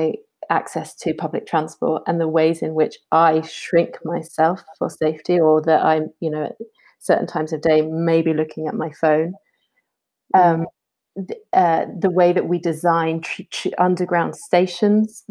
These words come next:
Speaker 1: the way, uh, that, you know, things can be quite, um, hidden, the way that we expect people to be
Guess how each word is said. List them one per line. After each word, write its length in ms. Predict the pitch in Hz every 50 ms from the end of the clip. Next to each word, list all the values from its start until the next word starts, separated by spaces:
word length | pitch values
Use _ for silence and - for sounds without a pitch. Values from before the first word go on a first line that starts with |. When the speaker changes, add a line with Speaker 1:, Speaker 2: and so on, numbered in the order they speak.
| 170
Speaker 1:
the 80 | 185 165 156
way, 300 | 175 170 165 165 160 160 - - 160
uh, 140 | 160 160 165 - - 175
that, 160 | 170 - - - _
you 120 | - 175 160
know, 180 | 156 156 156 165 - _ _ -
things 240 | 196 165 165 165 -
can 160 | _ - 165
be 140 | 165 165 165 - - -
quite, 200 | 165 160 156 156 - -
um, 280 | 165 156 156 151 156 170 _ -
hidden, 440 | 226 214 - 220 214 220 226 226 - _ _ _ _ _ _ _ _ _ _ -
the 80 | - 185 160
way 100 | 175 170
that 160 | 156 175 - -
we 320 | 160 165 165 160 156 - -
expect 480 | 165 - - - - 170 - - -
people 280 | - 170 165 - 151 165
to 120 | 160 - -
be 100 | - 156